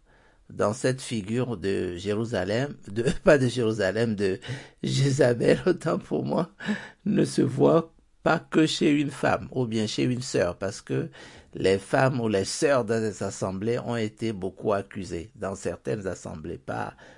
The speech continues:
chez tous, voilà. Bon, on le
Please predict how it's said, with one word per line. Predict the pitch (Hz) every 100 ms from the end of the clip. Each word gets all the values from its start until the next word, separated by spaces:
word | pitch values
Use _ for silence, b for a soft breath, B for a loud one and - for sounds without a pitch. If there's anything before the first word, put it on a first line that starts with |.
| B
chez | - 117 113
tous, | 143 143 135 90 98
voilà. | - 82 76 -
Bon, | 101 113 -
on | - 139
le | 135 113 101